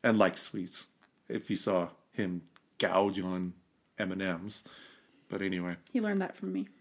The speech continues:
Speaker 1: My dad and I are still working on that bag, <laughs> by the way. <laughs> We barely put a dent.
Speaker 2: I would hope so.
Speaker 1: Oh,
Speaker 2: <laughs> It was a
Speaker 1: dear.
Speaker 2: big fucking bag.
Speaker 1: So,
Speaker 2: <laughs>
Speaker 1: anyway.
Speaker 2: It was a kilogram of M and M's. It
Speaker 1: I
Speaker 2: was
Speaker 1: think
Speaker 2: too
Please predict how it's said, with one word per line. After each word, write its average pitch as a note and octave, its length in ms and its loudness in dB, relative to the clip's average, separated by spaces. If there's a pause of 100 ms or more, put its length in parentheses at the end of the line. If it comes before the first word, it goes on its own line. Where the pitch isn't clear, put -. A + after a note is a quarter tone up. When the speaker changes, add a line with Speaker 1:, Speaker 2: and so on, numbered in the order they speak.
(160)
Speaker 1:
My G#2+ 100 6
dad F#2+ 240 8
and F#2+ 60 4
I F#2+ 40 6
are F2 60 2
still F#2 260 0
working F2+ 320 0
on E2+ 120 -2
that E2+ 180 -2
bag, F2+ 220 2
<laughs> - 120 6
by A2 80 4
the - 140 -2
way. - 1800 10
<laughs> - 0 -
We F#3 120 6
barely D#3 520 10
put C#3+ 260 4
a B2 60 8
dent. - 420 6
Speaker 2:
I - 20 6
would G#4 120 10
hope A#3 220 6
so. F#3+ 260 2 (220)
Speaker 1:
Oh, D3+ 500 12
Speaker 2:
<laughs> - 0 -
It C3 60 12
was - 200 8
a F#3+ 40 12
Speaker 1:
dear. A#2+ 220 12
Speaker 2:
big A3 200 4
fucking A3 320 2
bag. G3 240 2
Speaker 1:
So, C3+ 400 8 (140)
Speaker 2:
<laughs> - 140 -14
Speaker 1:
anyway. D#3+ 420 12
Speaker 2:
It - 40 8
was G4 100 12
a B3 60 10
kilogram C4+ 520 12
of A#3+ 100 10
M A#3+ 100 10
and A3+ 100 8
M's. F#3 280 4
It - 40 10
Speaker 1:
I E3 40 12
Speaker 2:
was G3+ 100 8
Speaker 1:
think C4+ 120 4
Speaker 2:
too D#4 80 10